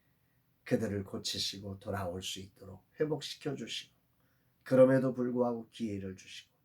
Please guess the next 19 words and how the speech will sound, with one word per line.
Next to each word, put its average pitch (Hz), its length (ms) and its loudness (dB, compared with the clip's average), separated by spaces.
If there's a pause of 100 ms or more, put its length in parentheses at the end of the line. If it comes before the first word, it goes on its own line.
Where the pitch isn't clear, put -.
(480)
입술의 110 400 0
열매를 95 420 -2
창조하시기 151 920 0
위해서 135 480 0 (460)
그들의 190 460 8
입술이 156 600 0 (100)
고통과 143 1040 0 (360)
탄식에서 165 840 0 (240)
이제 143 300 0
찬양의 208 800 2
소리로 165 400 -2
바꿔내시기 131 720 -2
위해서 92 340 -10 (680)
회복의 135 420 6
길을 107 220 -4
수축해 101 540 -8
주시는 - 340 -14 (600)
이런 113 240 -2
하나님이 110 580 0